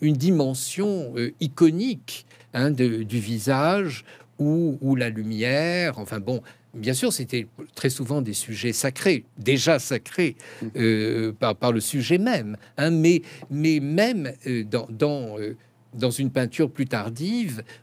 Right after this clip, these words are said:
Speaker 1: on sait très bien que les peintres, euh, essaient, même quand ils représentent simplement la lumière, euh, essaient de faire surgir quelque chose, euh, qui est d'un ordre, euh, assez irrationnel et qui est, qui est le sacré. Bon, et, et,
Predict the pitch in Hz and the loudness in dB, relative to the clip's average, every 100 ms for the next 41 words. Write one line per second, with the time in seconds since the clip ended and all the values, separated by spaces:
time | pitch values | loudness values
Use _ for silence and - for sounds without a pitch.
0 | - 110 147 139 131 113 165 208 131 107 | -8 -2 -2 -2 -4 -2 -2 -2 -4 -4
1 | - 180 233 226 - - - _ _ 127 | -2 0 0 -2 -10 -20 -20 _ _ -6
2 | - - 151 135 - 165 156 147 131 120 | -6 2 2 2 0 2 2 0 -2 -4
3 | 123 127 123 131 135 131 117 123 117 113 | -2 -2 -2 -2 -2 -4 -6 -4 -4 -2
4 | 123 175 226 220 117 110 _ _ _ 131 | -2 0 0 0 -4 -10 _ _ _ -4
5 | 127 117 139 160 143 131 - 196 131 - | -2 -2 -8 -6 -4 -4 -2 -2 -4 -4
6 | 165 165 - - 170 143 131 220 170 - | -4 -4 -6 -4 -4 -4 -4 -2 -2 -6
7 | 123 113 113 - 175 220 220 127 - - | -14 -8 -8 -2 0 2 0 -4 -10 -20
8 | - - - - 127 117 117 120 110 - | -20 -20 -10 2 2 2 -2 -6 -8 -10
9 | 135 135 202 160 135 123 151 185 170 120 | -4 2 2 4 0 2 2 2 0 -2
10 | 117 120 113 - - - - - 196 131 | -2 -2 -4 -10 -12 -6 -4 0 2 2
11 | 120 - 156 202 269 151 120 113 - - | -2 -4 -2 -2 -2 -2 -4 -6 -8 -6
12 | 135 151 139 - - - 165 143 135 127 | -2 -2 -2 -8 -18 0 2 4 0 -2
13 | 139 113 147 160 160 151 156 | -2 0 0 0 0 0 0